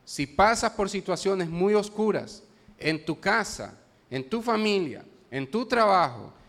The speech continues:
en tu vida muy íntima, o si pasas por situaciones muy oscuras dentro de la iglesia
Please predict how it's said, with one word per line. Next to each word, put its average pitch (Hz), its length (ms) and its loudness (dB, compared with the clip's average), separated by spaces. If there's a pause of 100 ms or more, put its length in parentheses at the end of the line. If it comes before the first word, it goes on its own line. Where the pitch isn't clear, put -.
en 131 200 -6
tu 151 180 -2
vida 247 280 0
muy 226 300 0
íntima, 135 500 -4 (220)
o 151 120 -2
si 156 160 -4
pasas 220 460 0
por 180 220 -4
situaciones 190 580 -2
muy 208 160 0
oscuras 202 420 0
dentro 165 360 -2
de 170 80 0
la 156 120 -2
iglesia 160 560 -4